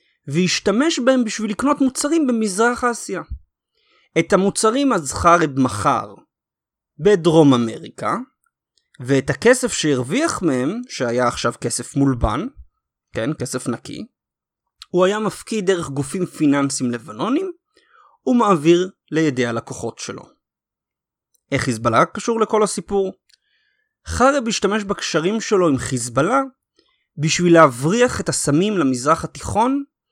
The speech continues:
ואירופה, ולהלבין את הכספים. בתמורה לעזרה של חיזבאללה, שנים עשר אחוזים מהרווחים של חרב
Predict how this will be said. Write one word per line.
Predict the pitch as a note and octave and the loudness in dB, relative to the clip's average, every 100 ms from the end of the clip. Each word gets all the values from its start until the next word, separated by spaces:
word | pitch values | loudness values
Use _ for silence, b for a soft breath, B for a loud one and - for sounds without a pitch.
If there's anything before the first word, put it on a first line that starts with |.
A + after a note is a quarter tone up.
| _ _ _ _ | _ _ _ _
ואירופה, | B2 D#3 F#3 A#2+ A#2+ - F#3 B3 _ _ _ _ _ - | 0 4 4 4 0 -2 -2 -2 _ _ _ _ _ 2
ולהלבין | D#3+ E3+ D#3 D3+ D3+ | 6 6 6 2 2
את | C#3+ | 0
הכספים. | - - - - - _ _ _ _ _ _ _ _ _ | -6 -8 -10 -16 -20 _ _ _ _ _ _ _ _ _
בתמורה | C3 B2 D3+ C#3 A3+ | -6 0 2 4 4
לעזרה | D4 G#3+ C#3 C#3 | 4 2 2 0
של | C#3 A#2+ | 0 -4
חיזבאללה, | B2 A2+ A#2 A2 A2 - _ _ _ _ _ | -4 -4 -6 -4 -4 -6 _ _ _ _ _
שנים | - D#3+ F#3+ B3+ | -6 2 2 2
עשר | B3+ - G#3 F#3+ F3 D#3+ - _ | 0 0 2 2 2 0 -2 _
אחוזים | - - C3+ B2 A3 | -8 -4 -4 -2 -2
מהרווחים | G3 D3 C3+ A#2+ G2 D#4 D#4 C4 G3+ | -2 -2 -2 -4 -4 -2 0 -2 -8
של | - - C4 | -10 -6 -4
חרב | - D#4+ D4 | 4 4 4